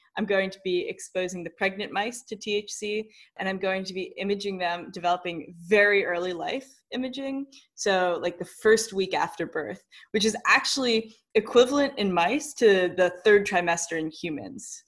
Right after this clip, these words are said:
in pregnancy. So, like, the mice are born early relative to humans. So this would be kind of a marker. What we'd be looking at is trying to see what would be happening in humans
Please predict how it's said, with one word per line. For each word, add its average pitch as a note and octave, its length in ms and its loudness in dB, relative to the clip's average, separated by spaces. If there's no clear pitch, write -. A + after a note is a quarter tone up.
in G3 220 0
pregnancy. D#3+ 640 -6
So, G3+ 180 4
like, F#3 200 4
the G#3 60 -2
mice F#3 320 4
are F#3 140 -2
born E3 480 -2
early F3+ 480 2
relative D#3+ 440 2
to - 100 -14
humans. C4 580 -2
So G3+ 240 6
this G3 180 6
would A3 140 0
be G3 120 -4
kind F#3 220 0
of F3+ 80 -6
a F3+ 40 -2
marker. E3+ 500 -2
What G#3 220 6
we'd G3+ 140 0
be F#3+ 80 0
looking E3+ 300 -2
at D#3 180 -2
is E3+ 220 -2
trying F3+ 200 2
to E3+ 60 -8
see E3+ 240 -6
what F3 320 0
would G3+ 140 2
be F#3+ 100 0
happening E3 560 -2
in E3 120 -12
humans G3 580 -2